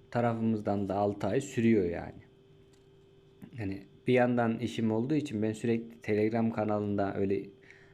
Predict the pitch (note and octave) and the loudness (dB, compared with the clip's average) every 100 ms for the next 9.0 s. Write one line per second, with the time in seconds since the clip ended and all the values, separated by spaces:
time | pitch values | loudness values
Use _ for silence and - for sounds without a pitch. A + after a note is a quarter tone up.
0 | - F#2+ G2+ G#2 - A2 G#2 G#2+ G#2+ G#2 | -8 -4 -2 -4 -4 -6 0 -2 -2 -6
1 | G#2+ G#2 G#2 - - G#2 G#2 G#2 G#2 G#2 | -4 -2 -2 -6 -4 0 0 0 -2 -2
2 | G#2 G#2 G2+ G2 G2 G2 A2 G#2 G2+ G2 | -2 0 0 0 -4 -2 0 2 2 2
3 | F#2+ G#2 F#2+ D#2 D2+ - - - - - | 2 0 0 -4 -8 -12 -18 -20 -20 -20
4 | - - - - - - - - D#3+ G#2+ | -20 -20 -20 -20 -20 -20 -20 -2 0 0
5 | - F2 F2+ C3+ - - - - - D3 | -2 -4 -2 -4 -8 -18 -12 -12 -2 2
6 | D3 D3 - - - - - C3 C3+ D#3+ | 2 0 -10 0 0 0 -6 -2 2 4
7 | D#3 C3+ C3 - C#3 C3+ C3+ C#3+ D#3 F3 | 2 2 0 2 2 2 0 -2 -2 0
8 | D#3+ D3 C#3+ D#3+ D3 C3+ A#2+ G2+ A#2 D#3+ | -2 -4 -2 -2 2 4 4 4 2 0